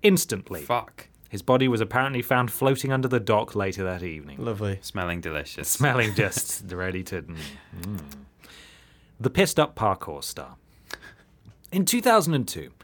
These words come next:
Speaker 1: a group of lads from Maidenhead, inspired by what they'd seen of Paris, Paris's parkour scene, decided to give free running a go. Things started well for Mark and his mates. They found a gap between two multi-story car parks with a forty-foot drop below,
Speaker 2: Oh.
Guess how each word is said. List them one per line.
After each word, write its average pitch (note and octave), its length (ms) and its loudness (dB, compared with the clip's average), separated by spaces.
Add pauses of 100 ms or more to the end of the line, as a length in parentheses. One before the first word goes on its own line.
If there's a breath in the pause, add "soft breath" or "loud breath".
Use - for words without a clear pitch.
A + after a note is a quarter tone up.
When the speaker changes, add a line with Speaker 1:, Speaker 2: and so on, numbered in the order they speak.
(140 soft breath)
Speaker 1:
a D3 80 2
group B3+ 240 2
of F3+ 100 -4
lads G2+ 300 0
from A2+ 200 -2
Maidenhead, F2 560 -4
inspired A2 480 0
by G#2 120 2
what G#2+ 200 0
they'd G2 160 -4
seen G2 220 -4
of G2 140 -6
Paris, F2+ 580 -4
Paris's C3 400 0
parkour G#2+ 540 2
scene, G#2 240 -4
decided D#3+ 420 2
to D#3 80 2
give C3+ 160 4
free D#3 260 2
running D#3 300 4
a F3+ 60 4
go. F3+ 360 4 (300 loud breath)
Things B3 240 4
started F3+ 320 4
well G#3 240 6
for G#2 140 0
Mark F2+ 320 -2
and F#2 100 -6
his F2 160 -10
mates. - 280 0
They G#2+ 100 -4
found A2 240 0
a - 20 -4
gap C3 240 0
between A#2+ 320 -2
two D3 160 6
multi-story B2+ 640 4
car B2 200 6
parks D3+ 240 2
with A#2+ 120 -2
a - 20 2
forty-foot F3 760 6
drop D#3+ 280 2
below, D#3+ 360 6
Speaker 2:
Oh. E3 260 2